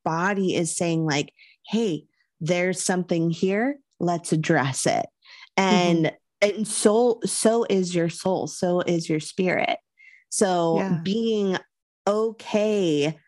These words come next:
Speaker 1: sitting in the discomfort will
Speaker 2: Yeah.
Speaker 1: actually make you more powerful throughout the rest of the month.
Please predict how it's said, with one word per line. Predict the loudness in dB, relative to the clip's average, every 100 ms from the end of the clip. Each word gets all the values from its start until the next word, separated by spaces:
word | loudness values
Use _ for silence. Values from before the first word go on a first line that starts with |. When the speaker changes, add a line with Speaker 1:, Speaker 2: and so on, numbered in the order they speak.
| _
Speaker 1:
sitting | -10 -4 0 2 2 4 4 2 0
in | 0 2 2 0 -2 -8 _
the | -2 -2
discomfort | 0 0 0 -4 -4 -2 -2 0 0 0 -4 _ -12 -2
will | 0
Speaker 2:
Yeah. | 0 2
Speaker 1:
actually | 2 2 0 2 4 4 4
make | 4 2 0 0
you | 2 2
more | 2 2 0
powerful | -2 -2 0 0 -2 -2 -2 0 -2 0
throughout | 2 2 0
the | 0
rest | 0 0 -2
of | 0
the | 2
month. | 2 0 -2